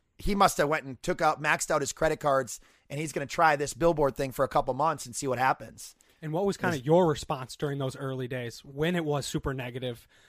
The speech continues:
Speaker 2: What was kinda, like, that initial reaction? Like, how did you wanna handle that, and what were those follow-through steps?
Speaker 1: Yeah, and, uh, you init-, initially it was more of a, like, "Hey, like, I wanna fight back," right? And, and you can never win that battle,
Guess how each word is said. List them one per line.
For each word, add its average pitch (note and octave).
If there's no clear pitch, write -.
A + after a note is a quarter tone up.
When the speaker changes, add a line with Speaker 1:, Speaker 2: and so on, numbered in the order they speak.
Speaker 2:
What D#3
was D#3+
kinda, E3
like, D3
that C#3+
initial D3
reaction? C#3
Like, B2+
how E3+
did D#3
you D#3+
wanna C#3+
handle C3
that, B2+
and B2+
what D3+
were D3+
those C3
follow-through B2+
steps? -
Speaker 1:
Yeah, E3+
and, E3+
uh, F#3
you F#3
init-, D#3+
initially D#3+
it C3+
was C3+
more C#3
of B2+
a, B2+
like, A#2
"Hey, D3
like, A#2
I B2
wanna C3
fight A#2
back," G#2+
right? C#3
And, C#3+
and D3
you F3
can C3+
never C#3+
win A2
that A2+
battle, G2+